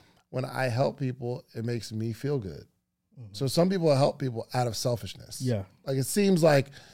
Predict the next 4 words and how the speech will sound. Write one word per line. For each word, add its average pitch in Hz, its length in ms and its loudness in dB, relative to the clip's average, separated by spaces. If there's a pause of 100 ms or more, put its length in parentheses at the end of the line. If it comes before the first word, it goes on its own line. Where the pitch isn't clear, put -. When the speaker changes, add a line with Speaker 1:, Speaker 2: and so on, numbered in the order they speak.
(240)
Speaker 1:
philanthropic 135 1300 4
Speaker 2:
Yeah. 113 80 2
Speaker 1:
or, 123 760 2 (420)
um, 123 640 0